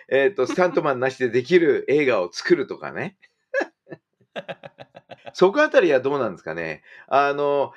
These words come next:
えっと、さっきも言いました、その、六十代の、えー、六十っていうか、えー、六十っていう、まあ、六十歳っていうか、六十代っていう、言ってもいいのかもしれないけども、えーと、五十代と七十代の狭間にいるわけですよ。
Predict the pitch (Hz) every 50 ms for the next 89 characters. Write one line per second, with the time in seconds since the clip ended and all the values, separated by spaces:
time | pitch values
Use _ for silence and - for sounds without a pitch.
0 | - - - - 147 143 - 151 147 147 226 269 - - 175 147 143 139 143 143
1 | 123 127 113 - 123 117 117 113 113 113 113 113 113 123 127 123 196 190 180 208
2 | 226 226 226 233 226 202 180 160 135 120 107 101 113 120 113 104 95 90 82 -
3 | - 92 107 107 104 104 110 110 110 143 147 202 202 165 - _ - 110 98 92
4 | - 98 95 92 92 90 - - 85 104 98 95 95 98 107 110 117 139 135 156
5 | 160 165 - - 104 95 90 85 82 90 101 95 76 73 78 90 101 110 131 143
6 | - - 143 147 143 - - - - 87 78 80 82 113 117 139 143 113 - 117
7 | 147 151 - _ - 90 87 - - 87 - _ 110 107 95 90 104 123 113 87
8 | 82 78 78 - 78 80 82 80 - 76 67 76 80 90 104 104 92 - - _
9 | _ - - - - _ _ - 123 127 127 127 - - 127 123 117 104 135 143
10 | 143 147 220 277 269 214 202 156 131 - - 113 110 107 104 101 101 110 123 143
11 | 156 151 165 175 156 139 113 95 87 87 - 92 101 120 117 117 113 110 110 107
12 | 101 98 98 98 90 80 65 71 - _ - -